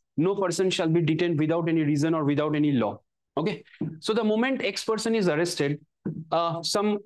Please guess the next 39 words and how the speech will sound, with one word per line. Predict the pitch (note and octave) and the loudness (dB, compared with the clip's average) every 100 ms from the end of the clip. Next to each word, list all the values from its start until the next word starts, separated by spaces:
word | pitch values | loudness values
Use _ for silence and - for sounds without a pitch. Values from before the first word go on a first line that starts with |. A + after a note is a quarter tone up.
| _ | _
else, | G#3 B3 - - - | 0 0 -2 -6 -2
uh, | E3 | -2
somebody | E3 G3 G3 E3+ | 0 0 2 2
else | G3 A3 - | 2 0 0
will | G3+ G#3 G3 - - | 0 0 -2 -4 -6
approach | D3 F#3 F#3+ F#3+ | -2 0 0 0
the | F3 | 0
judiciary | D3+ F3+ E3 D3+ C3 G3+ - _ _ | 2 0 0 0 0 -2 -8 _ _
on | D#3+ E3 | -4 0
his | F3+ D#3 | 0 0
behalf. | - A#2+ A2+ - _ _ _ _ - | 0 0 -2 -8 _ _ _ _ -4
Now | A3 | 0
judiciary | G#3+ B3+ B3+ A#3 G3+ A3+ | 0 0 0 0 -2 -2
will | D#3+ G#3+ | 0 2
look | G#3+ A3+ | 0 0
into | A#3 G#3+ | 0 0
the | G#3+ | 0
first | A3 B3+ B3 - | -2 -4 -2 -2
question, | C#3+ - G2+ - _ _ _ _ - | -2 -2 -6 -8 _ _ _ _ -6
ki | F3 F3 _ _ _ _ - | -6 -8 _ _ _ _ -4
whether | B2+ F#3+ A3+ G3 - - - | 0 2 0 -2 -6 -12 -4
there | C3 F#3 | -2 0
is | A3 A3+ | 0 0
a | |
law | G#3 E3+ F3+ | 2 2 2
or | F3 | 0
not | C#3+ A2 - - _ | 0 -2 -6 -20 _
on | D#3+ F3+ | -2 0
which | A3 F#3 | 0 -2
that | F#3 | -4
person | E3 D#3 F3+ | -2 -2 0
is | F3+ D3 | 2 2
arrested. | A#2 A#2 - G#2 - _ _ _ _ F#3+ | 0 -2 -4 -6 -8 _ _ _ _ -2
কোনো | A3 A#3+ | 0 0
ব্যক্তিকে | G3 F#3+ G#3 G#3 G#3 | 0 -2 -2 0 0
যদি | G#3 | 2
অ্যারেস্ট | F#3+ E3 E3 - | 2 0 -2 -2
করা | E3+ C#3 | -2 0
হয়, | A2 | -2